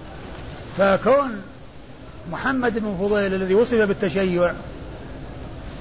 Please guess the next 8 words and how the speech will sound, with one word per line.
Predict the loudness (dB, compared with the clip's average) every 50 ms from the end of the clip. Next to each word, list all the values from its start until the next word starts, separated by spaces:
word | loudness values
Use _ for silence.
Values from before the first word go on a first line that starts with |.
| -12 -6 0
ورمي | 4 6 6 6 6 4 4 2 2 0 0
بالتشيع | 0 0 0 -2 -2 0 2 2 2 2 2 2 4 4
وقدح، | 4 4 6 4 4 4 4 4 4 4 2 2 0 0 2 2
قدح | 2 4 2 2 2 2
فيه | 2 2 0
من | 0
أجل | 0 0 -2
التشيع، | -2 0 -2 0 2 2 2 4 4 4 2 2